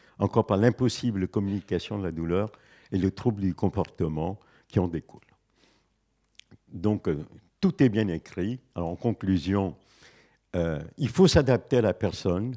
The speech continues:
autiste, hein. Moi, je dis toujours à mes collègues, hein, c'est pas eux de s'adapter, c'est à nous de s'adapter à la personne autiste. Moi, ça m'arrive à, déjà de faire des consultations, j'ai des enfants ou même adultes qui se couchent, euh,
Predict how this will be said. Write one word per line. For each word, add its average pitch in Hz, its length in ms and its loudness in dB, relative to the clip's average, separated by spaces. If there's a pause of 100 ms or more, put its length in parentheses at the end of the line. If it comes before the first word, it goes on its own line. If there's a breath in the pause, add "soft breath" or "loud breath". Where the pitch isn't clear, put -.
(120)
autiste, 98 540 -6
hein. 92 120 -2
Moi, 82 180 -6
je 76 100 -6
dis 76 200 -4
toujours 95 280 0
à 107 40 0
mes 87 140 -2
collègues, 90 480 -2
hein, 82 80 -2
c'est - 140 -2
pas - 220 -2 (100)
eux 160 160 12
de 120 140 4
s'adapter, 101 640 -4 (160)
c'est - 320 -8
à 78 160 -2
nous 175 260 4
de 123 140 2
s'adapter 85 640 -6 (460 soft breath)
à 90 100 -6
la 98 100 2
personne 85 380 -6
autiste. 107 440 -8
Moi, 87 120 -4
ça - 140 -8
m'arrive 80 460 -2
à, 73 120 -2 (120)
déjà 82 680 -4 (380 loud breath)
de 85 160 2
faire 98 200 6
des 92 120 6
consultations, 87 680 -2
j'ai 87 120 0
des 76 180 -2
enfants 78 240 -2
ou 85 40 0
même 82 240 -2
adultes 82 360 -2
qui 90 100 -4
se - 100 -14
couchent, - 320 -4
euh, 67 140 0